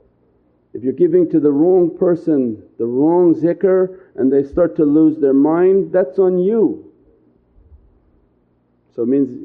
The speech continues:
these are like medicines. You can't just go around telling everybody you, you take this antibiotic.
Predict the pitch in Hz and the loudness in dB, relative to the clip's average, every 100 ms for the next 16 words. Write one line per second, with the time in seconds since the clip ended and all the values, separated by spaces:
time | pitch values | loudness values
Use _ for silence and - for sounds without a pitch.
0 | - 104 151 165 156 147 143 156 226 - | -14 -4 -2 0 0 0 0 0 0 -2
1 | - 107 101 123 151 165 147 151 127 123 | -4 -6 -4 -4 -4 -2 -2 -4 -6 -4
2 | 135 131 135 135 139 135 127 127 131 123 | -2 0 -2 -2 -4 -2 -2 -2 -2 -2
3 | 123 123 123 123 131 131 139 123 123 - | -4 -4 -6 -8 -8 -4 -4 -2 -4 -4
4 | 127 - 117 117 113 123 | -6 -6 -6 -4 -4 -4